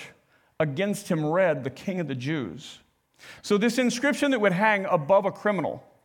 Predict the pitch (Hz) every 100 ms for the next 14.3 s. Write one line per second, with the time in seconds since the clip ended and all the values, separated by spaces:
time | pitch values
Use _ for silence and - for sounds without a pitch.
0 | _ - - 208 - 208 175 143 165 185
1 | 220 202 160 156 - 196 180 196 180 170
2 | 185 208 233 - - - 185 - 190 165
3 | 175 156 127 120 - - - _ _ _
4 | _ _ _ _ - 135 208 208 208 185
5 | 190 202 202 196 175 - 180 151 113 -
6 | - - - _ _ _ 185 208 220 240
7 | 220 170 208 247 226 233 285 277 - -
8 | _ _ _ _ _ _ _ _ _ _
9 | _ - 190 170 139 127 107 - - _
10 | _ _ _ _ _ _ _ _ 160 165
11 | 160 160 139 147 135 127 - 104 - -
12 | - _ _ _ _ _ _ - - 226
13 | 226 - 240 247 214 208 175 156 233 226
14 | 160 151 143